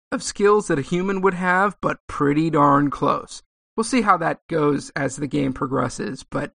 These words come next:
so yeah, I decided because I've got this tank that walks around with me, and who knows what other classes I'll get as the game moves on. I know you can get up to, like, five or, five companions, I think the, the rumor says.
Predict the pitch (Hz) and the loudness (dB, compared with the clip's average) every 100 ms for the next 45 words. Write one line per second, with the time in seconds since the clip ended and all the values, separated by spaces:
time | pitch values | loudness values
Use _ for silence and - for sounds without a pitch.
0 | _ _ _ _ _ - 175 170 226 175 | _ _ _ _ _ 0 2 4 4 2
1 | - 160 170 175 151 - 185 190 165 170 | -2 0 2 2 -2 -4 -2 0 2 0
2 | 165 160 - - 143 156 196 165 - 160 | 0 -4 -6 -6 -4 -4 -4 -8 0 2
3 | - 170 156 147 139 175 180 147 185 208 | 2 2 4 4 0 -2 -4 -2 0 0
4 | 147 143 139 135 127 - - - 135 135 | 0 0 0 0 -2 -2 -2 -2 -4 -4
5 | 135 139 139 - 220 - - _ _ _ | -2 -2 -2 -6 -10 -12 -18 _ _ _
6 | _ 147 143 139 135 131 131 135 131 135 | _ -4 -2 2 2 2 0 0 0 0
7 | 139 147 131 139 143 - 135 127 - 147 | 0 0 -2 0 0 -2 -6 -6 0 2
8 | 135 127 131 _ 143 143 151 139 143 147 | 2 -2 -8 _ -2 0 -2 -2 -2 0
9 | 147 143 151 - 160 151 - _ _ _ | -2 -4 -6 -6 -4 -4 -6 _ _ _
10 | _ _ 156 147 147 156 147 - 156 156 | _ _ -2 4 4 4 2 2 4 4
11 | 165 | 0